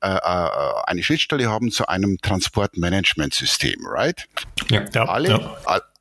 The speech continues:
Speaker 1: alle, alle sind sich einig, das gab's und wir können doch jetzt L K Ws und Cut-off-Time und, und Late Delivery, das können wir doch alles. Im Prinzip stimmt das. Man hat eine technische Schnittstelle.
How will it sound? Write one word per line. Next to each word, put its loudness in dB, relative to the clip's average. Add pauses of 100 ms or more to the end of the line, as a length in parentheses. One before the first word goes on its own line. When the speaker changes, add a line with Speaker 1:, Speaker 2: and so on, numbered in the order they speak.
(120)
Speaker 1:
alle, 0
alle 2
sind -2
sich 2
einig, 2
das 0
gab's 0
und 2
wir 0
können 0
doch -2
jetzt -2
L 2
K 0
Ws 2
und -2
Cut-off-Time 0
und, 0
und 0
Late 2
Delivery, 2 (220)
das 0
können 2
wir 2
doch 0
alles. 0 (540)
Im 2
Prinzip 0
stimmt 0
das. 0
Man 2
hat -2
eine 2
technische 0
Schnittstelle. 0